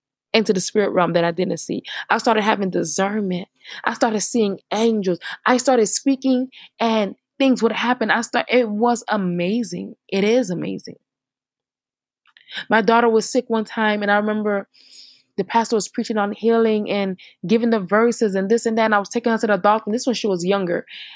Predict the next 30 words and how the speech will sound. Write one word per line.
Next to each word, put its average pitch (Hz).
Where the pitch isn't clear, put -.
And 208
I 208
couldn't, 320
the 214
doctors 277
didn't 240
know 240
what 208
was 202
wrong. 196
They 214
sent 214
me 202
back 190
home. 214
She 269
was 208
throwing 233
up. 226
She -
was 226
not -
eating. 262
She 226
was 214
not 190
drinking. -
I 165
was 185
scared. 220